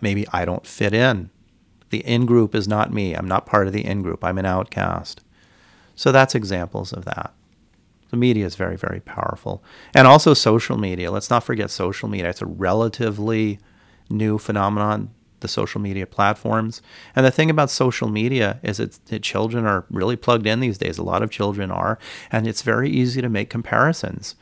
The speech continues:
'Cause what do people do with social media? Well, they present the version of themselves they project out to the world that they want to.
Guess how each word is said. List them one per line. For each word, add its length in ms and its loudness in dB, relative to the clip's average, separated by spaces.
'Cause 180 4
what 80 6
do 80 0
people 300 0
do 100 2
with 140 0
social 320 0
media? 300 -6
Well, 160 2
they 180 0
present 460 0
the 80 -2
version 380 -2
of 120 -6
themselves 540 -4
they 100 -8
project 420 -4
out 160 -2
to 100 -6
the 120 -8
world 260 -6
that 140 -10
they 100 -4
want 380 -2
to. 320 -8